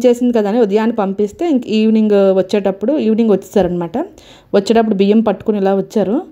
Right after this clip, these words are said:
ఇవి తెచ్చి త్రీ డేస్ అవుతుంది, అలా కౌంటర్ పైన ఉందన్నమాట. ఈరోజైతే కొన్ని బియ్యం ఎండలో పెడుతున్నాను, జే-, పిండి ఆడిపించి ఏమైనా చేద్దాం కదా అనేసి. జంతికలు,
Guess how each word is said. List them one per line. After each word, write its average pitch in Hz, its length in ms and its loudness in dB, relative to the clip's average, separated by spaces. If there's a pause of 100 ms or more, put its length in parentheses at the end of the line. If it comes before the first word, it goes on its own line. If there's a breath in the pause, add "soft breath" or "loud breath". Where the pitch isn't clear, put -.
(320 loud breath)
ఇవి 214 120 4
తెచ్చి 214 280 0
త్రీ 220 200 4
డేస్ 220 220 2
అవుతుంది, 220 320 0
అలా 208 260 2
కౌంటర్ 202 520 -2
పైన 220 180 2
ఉందన్నమాట. 202 560 -2 (1500 loud breath)
ఈరోజైతే 208 400 2
కొన్ని 208 300 -2
బియ్యం 202 280 0
ఎండలో 190 280 -2
పెడుతున్నాను, 202 540 -2
జే-, 185 320 0
పిండి 202 300 0
ఆడిపించి 202 500 0
ఏమైనా 190 200 0
చేద్దాం 185 480 0
కదా 175 200 0
అనేసి. 170 480 -2
జంతికలు, 190 640 2